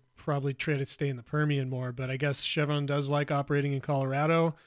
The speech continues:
You know, they obviously bought Noble and wanted to get a bigger footprint, and this is one of the few large-sized companies that was actually gonna make an impact on Chevron's bottom line in Colorado.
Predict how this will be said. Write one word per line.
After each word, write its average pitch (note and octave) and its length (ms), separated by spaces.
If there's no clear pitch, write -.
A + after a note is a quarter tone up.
You C#3+ 80
know, C#3+ 120
they C#3 360
obviously C#3 440
bought C3 320
Noble C#3+ 520
and C3 420
wanted C3 240
to C3+ 60
get C3+ 120
a C3+ 40
bigger C#3 240
footprint, D3 440
and B2 280
this D3 220
is D3+ 300
one E3 240
of E3 80
the D3 520
few G3 540
large-sized D#3 840
companies D3+ 440
that C#3 100
was C3 140
actually C#3+ 300
gonna C#3 180
make C#3 180
an C3+ 80
impact C#3+ 400
on C#3 80
Chevron's C3+ 400
bottom C3 340
line C#3+ 280
in A#2 80
Colorado. B2+ 540